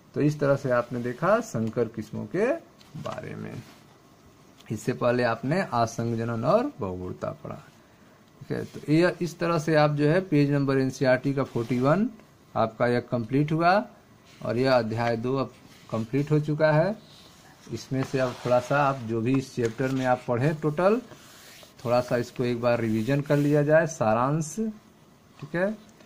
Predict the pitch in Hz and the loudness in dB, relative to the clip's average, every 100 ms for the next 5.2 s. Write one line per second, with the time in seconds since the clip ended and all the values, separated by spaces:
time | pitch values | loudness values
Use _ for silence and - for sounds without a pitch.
0 | - - - - - - - - - - | -20 -20 -20 -20 -20 -20 -20 -20 -20 -20
1 | - - 120 113 - - - - - - | -20 -4 -2 -2 -8 -18 -20 -20 -20 -20
2 | - 143 - 147 156 151 156 151 151 156 | -16 -12 -4 0 0 0 0 2 2 0
3 | 175 240 - - - - - - - - | 0 0 -4 -20 -20 -20 -20 -20 -16 -2
4 | 165 - - 147 143 143 147 143 143 143 | -2 -2 0 4 6 4 2 2 0 2
5 | 156 | 0